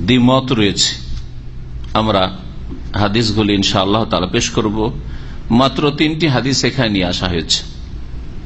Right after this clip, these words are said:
মাত্র তিনটি হাদিস নিয়ে আসা হয়েছে। প্রথম হাদিস যেটি নিয়ে আসা হয়েছে সেটি অত্যন্ত দুর্বল,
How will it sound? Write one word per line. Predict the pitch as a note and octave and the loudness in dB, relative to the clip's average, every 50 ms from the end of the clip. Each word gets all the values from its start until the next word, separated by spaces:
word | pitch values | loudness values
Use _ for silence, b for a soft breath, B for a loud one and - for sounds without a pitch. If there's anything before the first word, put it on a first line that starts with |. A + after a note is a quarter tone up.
| - - - - - - - - - - - - - - - - - | -6 -6 -6 -4 -4 -4 -4 -4 -4 -4 -4 -4 -4 -4 -2 0 0
মাত্র | F#2+ F#2+ - A2 G2+ | 0 2 2 2 2
তিনটি | - - G#2+ G2+ G2 A2+ | 2 4 2 4 4 4
হাদিস | G2 F#2+ F2 G#2+ A2 - | 4 4 4 2 2 2
নিয়ে | A#2 A2 G2 | 2 2 2
আসা | G#2 - - G#2+ | 2 2 2 2
হয়েছে। | G#2+ G#2 F#2+ - C#3 | 2 2 2 0 -2
প্রথম | - - A#2 A#2 - B2+ G#2+ | 0 0 0 0 2 2 2
হাদিস | G#2+ G2+ G#2 A#2 A#2+ | 2 2 0 0 0
যেটি | A2 A#2+ A#2+ B2+ | 0 0 0 2
নিয়ে | B2 B2+ C3 B2+ | 2 2 2 2
আসা | A#2+ A#2+ C3 | 2 2 2
হয়েছে | B2+ A#2+ A#2+ - | 0 0 0 0
সেটি | - A#2+ - | 0 0 2
অত্যন্ত | B2 A#2 A#2 - - C3 B2 B2 B2 A#2 | 2 0 0 0 0 0 2 2 2 2
দুর্বল, | F#2+ F#2 A2+ G2+ F#2 F#2 F2+ D#2+ | 2 2 2 4 4 4 2 2